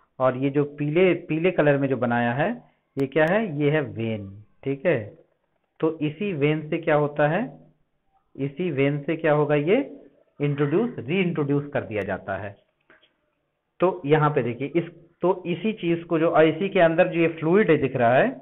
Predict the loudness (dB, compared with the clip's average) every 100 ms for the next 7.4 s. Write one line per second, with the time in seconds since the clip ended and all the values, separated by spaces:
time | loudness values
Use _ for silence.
0 | _ _ -12 -6 -4 -4 -4 -2 2 2
1 | 2 0 0 0 0 -2 -2 -4 -2 -2
2 | -2 -2 -8 -2 -2 -2 -4 -10 -12 -12
3 | -10 -10 -8 -10 -10 -2 0 0 -2 -6
4 | -10 _ _ _ _ _ -6 0 0 0
5 | -4 -4 -4 0 0 2 4 2 0 -4
6 | 0 2 2 2 2 2 0 -6 -14 -12
7 | -10 -10 -10 -16